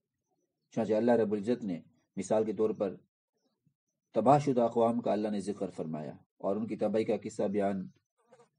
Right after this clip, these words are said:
करने के बाद तीन से चार मरतबा अल्लाह ने यह सवाल बार बार किया, "बताओ मेरा अजाब और मेरे डराने वाली बातें कैसे थीं? फ़कैफ़ कान आज़ाबी व नुज़ुर,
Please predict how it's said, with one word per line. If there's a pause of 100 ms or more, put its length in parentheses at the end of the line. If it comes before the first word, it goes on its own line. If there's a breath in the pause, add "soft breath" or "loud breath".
(140)
करने
के
बाद (1080)
तीन
से
चार
मरतबा
अल्लाह
ने
यह
सवाल (320)
बार
बार
किया, (640)
"बताओ
मेरा
अजाब
और
मेरे
डराने
वाली
बातें
कैसे
थीं?
फ़कैफ़
कान
आज़ाबी
व
नुज़ुर,